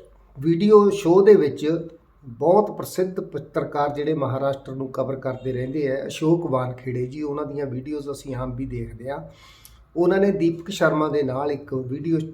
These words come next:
ਸ਼ੇਅਰ ਕਰਦਿਆਂ ਹੋਇਆਂ ਦੱਸਿਆ ਕਿ, ਅ, ਇੱਕ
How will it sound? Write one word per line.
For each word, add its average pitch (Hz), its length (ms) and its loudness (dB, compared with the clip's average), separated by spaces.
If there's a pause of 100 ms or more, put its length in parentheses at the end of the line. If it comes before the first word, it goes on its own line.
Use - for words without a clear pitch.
ਸ਼ੇਅਰ 180 260 2
ਕਰਦਿਆਂ 131 380 -4
ਹੋਇਆਂ 127 200 -6
ਦੱਸਿਆ 120 580 -12 (800)
ਕਿ, 190 480 6 (280)
ਅ, 151 320 -4 (240)
ਇੱਕ 185 580 2